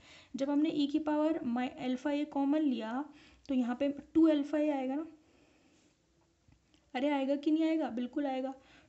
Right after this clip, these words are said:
टू आएगा ये, ठीक है, क्योंकि alpha ए भी तो common ले लिया ना हमने, तो ये टू आएगा, ठीक है। चलो अब क्या common ले लो, ई जी upon f वाली term और ई की power minus two alpha A अपन वाली terms को एक जगह ले लो, तो मैंने g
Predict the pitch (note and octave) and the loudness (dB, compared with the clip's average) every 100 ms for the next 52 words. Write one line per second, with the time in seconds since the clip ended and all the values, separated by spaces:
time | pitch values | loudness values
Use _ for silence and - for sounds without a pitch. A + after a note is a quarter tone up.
0 | - D#4+ D4 A#3 A3+ A3 A3 B3 _ _ | 0 4 4 0 -8 -8 -8 -12 _ _
1 | _ - _ - C4 E4 E4 D4+ D4+ B3+ | _ -20 _ -14 -6 -4 -2 -2 -2 -2
2 | B3+ C#4 C#4 C#4+ D4 C#4+ C#4 C#4+ C#4+ C#4+ | -4 -2 -2 -4 -8 -6 -4 -4 -2 -4
3 | F#4 F4+ C4 A#3+ - _ _ _ _ - | -6 -8 -8 -10 -14 _ _ _ _ -14
4 | C#4 - F#4 - _ _ _ _ _ _ | -8 -6 -6 -10 _ _ _ _ _ _
5 | _ _ _ C4 A#3+ G3 - B3 - D#4+ | _ _ _ -8 -6 -8 -10 -16 -12 -10
6 | F#4 - - - - A#3+ B3 - - - | -10 -14 -20 -20 -12 -10 -10 -14 -14 -6
7 | C4+ D4+ E4 D#4+ D#4 D#4+ D4+ D4+ F4 - | -4 -2 -2 0 0 2 2 0 -4 -8
8 | - - D4+ D4 C4+ D#4 E4+ E4+ E4 D#4+ | -20 -2 2 4 6 4 4 0 -2 -2
9 | D#4+ D#4 D#4+ E4 F4+ C#4+ C#4+ D4+ D4+ D4 | 0 0 0 -2 -2 -2 -2 -2 -4 -4
10 | D4 D4 D4 C#4+ C#4 C#4+ C#4+ C#4+ C#4+ C#4 | -2 -4 -6 -4 -4 -4 -4 -4 -6 -6
11 | C4+ C#4 C#4 C4+ C4+ D#4 C4 C4 C4+ A3+ | -4 -6 -4 -6 -4 -4 -4 -6 -6 -8
12 | G#3+ - - - - B3+ C4 D4 B3 C4 | -10 -14 -20 -20 -6 -4 -2 -2 -2 -4